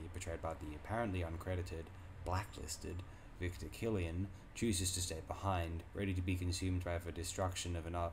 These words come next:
a subterranean volcano, not entering the cyclotram with the rest of the remaining crew.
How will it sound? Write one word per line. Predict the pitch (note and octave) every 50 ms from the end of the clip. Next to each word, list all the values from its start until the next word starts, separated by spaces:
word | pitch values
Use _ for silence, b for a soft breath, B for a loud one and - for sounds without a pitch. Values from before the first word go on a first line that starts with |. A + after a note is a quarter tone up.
| - -
a | F2 E2 D#2+ D#2+ D#2+ D#2+
subterranean | D#2 - - - - F#2+ F2+ F2+ - F2+ E2+ E2+ E2+ E2+ E2+ E2 E2
volcano, | D#2+ E2 D#2+ D#2+ - - G2+ G2+ G2+ F2+ E2+ D#2+ D#2+ E2 F2+ B B B B B B B B
not | G#2 G#2 G2 F#2
entering | F2+ F2+ F2+ - E2+ E2+
the | E2+
cyclotram | F2 - F2+ F2 E2+ - F2 E2+ F2 - F2 E2+ E2 E2 E2 D#2+ - B B B B B
with | - -
the | - E2+
rest | E2+ E2+ E2 - -
of | - -
the | E2
remaining | D#2+ D#2+ D#2 D#2+ D#2+ D#2+ D#2+ D#2+
crew. | D#2+ - - E2 D#2 D#2 D#2+